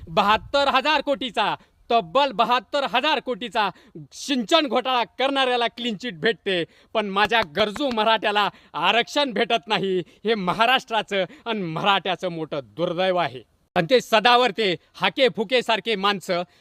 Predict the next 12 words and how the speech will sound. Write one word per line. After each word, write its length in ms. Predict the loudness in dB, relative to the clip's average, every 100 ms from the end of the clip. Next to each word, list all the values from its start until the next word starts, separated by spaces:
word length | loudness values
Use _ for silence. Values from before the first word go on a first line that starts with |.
| _ -10
मराठा 400 | -4 2 2 4
आरक्षणाच्या 640 | 2 2 0 -2 -2 -2
विरोधात, 440 | -2 -2 0 2 0 -4 _ _ -16
मराठ्यांच्या 760 | -10 -4 2 2 2 -2 0
विरोधात 420 | -2 -2 0 0 -2 _
नेहमीच 480 | -6 -4 -2 -4 -6
भुकत 300 | -8 -8 -8
असतात. 260 | -10 -12 -20 _ _ _ _ _ _ _ _ _ _ _ 2
ते 120 | 2
सदावर्ते 560 | 2 2 4 4 0 -2
तर 160 | -2
म्हणतात, 480 | -2 -4 0 0 0